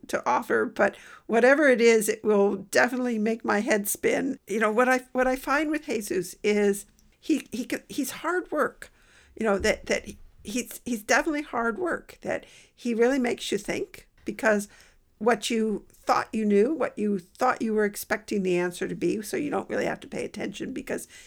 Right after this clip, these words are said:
you already know the answer, is like, "Oh, oh, oh, he's, he's turning everything inside out and outside, upside down,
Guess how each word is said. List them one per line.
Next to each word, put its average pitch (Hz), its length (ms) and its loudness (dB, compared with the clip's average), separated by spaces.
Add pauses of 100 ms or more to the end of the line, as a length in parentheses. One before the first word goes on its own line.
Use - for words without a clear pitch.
(140)
you 226 100 2
already 202 300 4
know 202 180 2
the 190 160 6
answer, 156 380 -4
is 185 140 -4
like, - 200 -4 (520)
"Oh, - 320 -2 (400)
oh, 285 300 2 (520)
oh, 262 460 0 (160)
he's, 240 800 -4 (380)
he's 254 680 -2
turning 254 360 -2
everything 240 420 -2
inside 226 440 0
out 214 220 0
and 214 80 -4
outside, 214 520 0 (280)
upside 214 400 0
down, 202 460 0